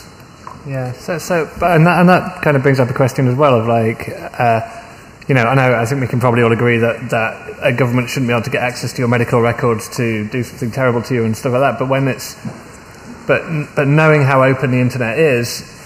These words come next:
how much we put of ourselves on, on, on the internet in terms of through social networks and all that kind of thing, then it's like, you know, how, how complicit are we individually,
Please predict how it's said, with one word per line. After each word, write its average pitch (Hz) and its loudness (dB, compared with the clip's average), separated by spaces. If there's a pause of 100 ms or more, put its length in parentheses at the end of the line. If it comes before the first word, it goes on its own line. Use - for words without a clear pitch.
(280)
how 135 0
much 135 0
we 139 -2
put 127 0
of 123 -2
ourselves 120 0
on, 120 0
on, 131 -2
on 156 2
the 127 2
internet 110 -6
in 120 -4
terms 113 0
of 110 -4
through 123 -2
social 120 0
networks 113 -2
and 120 -4
all 113 -2
that 120 -6
kind 113 -6
of 113 -8
thing, 117 -4
then 120 -2
it's - -8
like, 117 -4 (1160)
you 143 2
know, 120 0
how, 123 -2
how 120 -4
complicit 123 -4
are 120 0
we 117 -2
individually, 113 -2